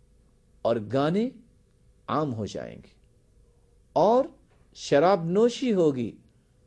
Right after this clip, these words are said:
تو یہ پہلو دیکھنے کو ملیں گے،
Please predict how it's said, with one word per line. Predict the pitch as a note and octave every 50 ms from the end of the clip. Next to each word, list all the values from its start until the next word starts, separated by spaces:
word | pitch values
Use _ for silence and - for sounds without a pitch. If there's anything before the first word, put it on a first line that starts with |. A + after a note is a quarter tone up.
| _ _ _ _ _ _ _ _
تو | - G2+
یہ | G2+ A#2+ C3+ C3+
پہلو | C3 - B2+ A#2 B2 C3+ D3 D#3 D#3 D#3 D#3+ - - - _ _ _ _ _ _
دیکھنے | F2 F2 G#2+ C#3 D#3+ D#3+ D#3+ - G#3 G3+
کو | G3 F#3+ F3
ملیں | E3+ F3+ F#3 G3 G3 G3 F#3+
گے، | G#3+ G#3+ G#3